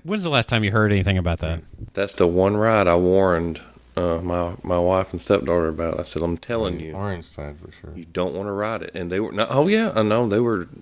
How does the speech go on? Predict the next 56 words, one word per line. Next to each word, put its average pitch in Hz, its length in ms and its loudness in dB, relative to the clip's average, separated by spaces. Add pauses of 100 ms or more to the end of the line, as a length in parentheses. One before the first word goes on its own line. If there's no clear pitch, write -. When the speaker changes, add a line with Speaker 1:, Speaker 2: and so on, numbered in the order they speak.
(220)
Speaker 2:
dead 98 200 -4
set 123 160 0
on 120 180 0
riding 135 240 -4
it. 107 100 -6
And - 80 -12
I 98 60 -8
said, 85 220 -8
Speaker 3:
Yeah. 85 80 -4
Speaker 2:
"Okay, 175 340 -8 (420)
we'll 101 180 0
Speaker 1:
You - 40 -2
Speaker 2:
do - 60 0 (100)
Speaker 1:
were, - 60 2
Speaker 2:
it." - 80 2 (680)
Speaker 1:
<laughs> - 0 -
you 127 180 0
were 117 80 2
telling 123 280 -2
them 113 100 -2
from 113 160 -4
experience, 113 460 -2
"Don't 107 240 -4
look 110 120 -4
Speaker 3:
Yeah. 110 80 -6
Speaker 1:
around." 117 640 -2
<laughs> - 40 -18
Speaker 2:
I 87 120 -8
told, 92 280 -2
I 95 120 -2
told 98 240 -2
Speaker 3:
Yeah, 98 80 -2
Speaker 2:
them 101 100 -2
both. 113 320 -2
Speaker 3:
they 92 80 -6
do 90 120 -6
it, 85 100 -12 (160)
yeah. 87 120 -10
Speaker 2:
It 95 100 2
didn't 107 240 0
matter. 113 320 -4 (140)
Speaker 3:
<laughs> - 40 -20 (520)
Speaker 2:
When 92 120 -4
they 92 100 0
got 104 160 2
off, 120 220 0
they 104 80 -4
were 92 80 -2
like, 85 200 -2
"Oh, 95 260 -2
I - 20 -6
Speaker 3:
That's 92 160 -6
Speaker 2:
don't 107 80 -2
Speaker 3:
it, 101 40 0
Speaker 2:
wanna." 90 240 -4
Speaker 3:
yeah. 76 420 -14